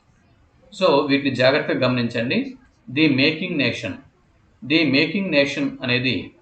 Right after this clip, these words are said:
సురేంద్రనాథ్ బెనర్జీ రచించినటువంటి గ్రంథం. ఇకపోతే లైఫ్ డివైన్, లైఫ్ డివైన్ గ్రంథకర్త అరవింద్ ఘోష్.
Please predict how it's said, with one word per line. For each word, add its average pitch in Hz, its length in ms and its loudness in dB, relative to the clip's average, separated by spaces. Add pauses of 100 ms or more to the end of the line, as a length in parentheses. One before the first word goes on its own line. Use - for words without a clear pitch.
(340)
సురేంద్రనాథ్ 165 800 0
బెనర్జీ 127 380 0
రచించినటువంటి 117 1000 -6
గ్రంథం. 101 460 -4 (1200)
ఇకపోతే 170 720 0
లైఫ్ 139 360 2
డివైన్, 131 480 0 (480)
లైఫ్ 135 680 -2
డివైన్ 131 460 0 (240)
గ్రంథకర్త 127 720 0 (560)
అరవింద్ 143 500 2
ఘోష్. - 480 -6